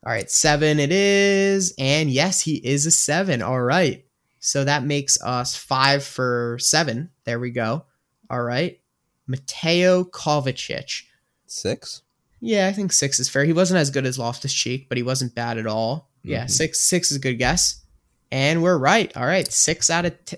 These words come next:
Speaker 1: uh, six out of, oh my God, what are we? Oh, I'm losing count of everything.
Speaker 2: We've gotten
Speaker 1: I think
Speaker 2: two wrong. Uh, so six out of eight?
Speaker 1: Yeah, six out of eight. There we go. All right, we're very close. If we get these final three right, it's a record,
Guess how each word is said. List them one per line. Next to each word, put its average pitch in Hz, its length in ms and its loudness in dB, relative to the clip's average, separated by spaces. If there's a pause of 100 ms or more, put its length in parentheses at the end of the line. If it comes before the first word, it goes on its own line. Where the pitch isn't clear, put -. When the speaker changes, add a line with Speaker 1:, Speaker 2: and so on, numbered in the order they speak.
Speaker 1:
uh, 139 80 -4
six 147 340 -4
out 156 220 2
of, 151 260 -4 (760)
oh 127 60 -2
my 123 160 -4
God, 120 220 -4
what 135 140 -4
are 143 80 -4
we? 160 260 -8 (260)
Oh, 120 180 -8
I'm 135 260 -2
losing 131 480 -4 (200)
count 131 260 -2
of 120 80 -6
everything. 120 320 -6
Speaker 2:
We've 123 160 -4
gotten 123 220 2
Speaker 1:
I - 20 0
think 185 200 0
Speaker 2:
two 123 200 -4
wrong. 120 540 0 (100)
Uh, - 80 -10 (100)
so - 160 -6
six - 800 0
out 127 140 2
of 98 120 -6
eight? 120 280 -4 (480)
Speaker 1:
Yeah, 147 200 -2
six 151 280 0
out 151 140 2
of 139 60 0
eight. 90 260 -6
There 135 140 0
we 147 100 -2
go. 117 260 -4
All 123 180 -2
right, 135 340 -2
we're 139 100 -2
very 139 340 2
close. 151 420 -2
If 143 160 -4
we 202 100 0
get 226 220 -2
these 208 160 -2
final 175 380 0
three 160 320 -4
right, 139 480 -2
it's 120 160 -8
a 127 40 -8
record, 131 480 -6